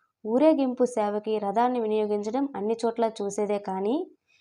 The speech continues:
ఈ సాంప్రదాయానికి పూరి జగన్నాథ స్వామి ఆలయం ఒక మినహాయింపు. బలభద్ర, సుభద్రలతో సహా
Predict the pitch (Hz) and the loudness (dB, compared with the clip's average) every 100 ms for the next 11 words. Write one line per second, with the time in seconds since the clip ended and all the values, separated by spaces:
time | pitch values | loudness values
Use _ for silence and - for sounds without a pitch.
0 | _ 254 262 254 233 269 302 269 262 254 | _ -2 0 0 0 0 2 2 0 0
1 | 247 233 214 233 220 220 214 220 214 208 | -2 0 2 4 4 2 0 -2 -2 -4
2 | 208 196 196 190 190 233 302 220 196 196 | -4 -4 -4 -4 -2 -2 -2 -2 -4 -6
3 | 214 233 202 185 185 180 - _ _ _ | -4 -2 -4 -4 -10 -14 -16 _ _ _
4 | _ 214 214 220 240 240 240 254 262 214 | _ -4 0 2 2 2 2 2 2 0
5 | 220 214 226 226 220 214 196 226 | 2 4 2 2 0 -2 -4 -2